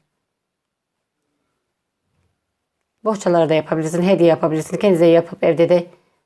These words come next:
takabileceğiniz bir model. Bir tane sık iğnesi de tamamdır arkadaşlar. Tekrardan yeşil olan yere de girelim.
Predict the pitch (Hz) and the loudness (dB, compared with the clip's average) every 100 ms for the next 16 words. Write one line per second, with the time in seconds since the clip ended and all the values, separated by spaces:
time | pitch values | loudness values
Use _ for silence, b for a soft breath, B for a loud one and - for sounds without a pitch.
0 | _ _ 175 170 170 175 160 156 156 156 | _ _ -14 -6 -6 -2 -2 -2 0 0
1 | 156 165 196 196 - _ _ _ - 165 | 2 2 0 -2 -14 _ _ _ -8 -4
2 | 151 151 143 - _ _ _ _ _ _ | -4 -6 -8 -10 _ _ _ _ _ _
3 | _ _ - 156 147 - - 156 151 151 | _ _ -14 -12 -10 -14 -10 -6 -6 -6
4 | - 180 220 226 - _ _ - 165 143 | -8 -4 -2 -4 -14 _ _ -8 -6 -4
5 | 143 147 156 160 214 208 185 170 160 190 | -4 -6 -6 -6 -4 -4 -4 -4 -2 0
6 | 160 147 175 156 151 151 147 147 139 156 | 0 -2 -6 -4 -2 -2 -2 -4 -2 0
7 | 170 220 | 0 -2